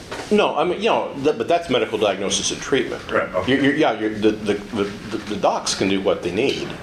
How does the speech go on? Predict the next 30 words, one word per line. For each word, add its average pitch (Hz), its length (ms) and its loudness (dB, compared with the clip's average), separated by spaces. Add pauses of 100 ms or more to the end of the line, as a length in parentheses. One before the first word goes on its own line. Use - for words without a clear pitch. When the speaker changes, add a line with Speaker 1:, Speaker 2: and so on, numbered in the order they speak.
Speaker 1:
with 101 200 2
your 98 120 0
consent, 87 520 -2 (300)
um, 113 560 2
with 101 140 0
your 107 80 6
informed 95 360 0
consent 98 400 0
for, 95 200 2
for - 260 -4
what, 98 180 2
if 90 140 -2
you're 98 100 2
unconscious, 92 640 -2
then 87 200 -2
it's - 280 -8 (720)
presumed, 98 500 -2 (260)
um, 165 260 4
that, 117 300 -2
that 98 160 4
you're 98 120 0
consenting 92 420 0
to 90 60 2
stuff 87 280 0
for 82 80 -6
your 82 100 0
treatment 90 380 -2
sometimes. 85 500 -4
But - 320 0
the, 92 420 2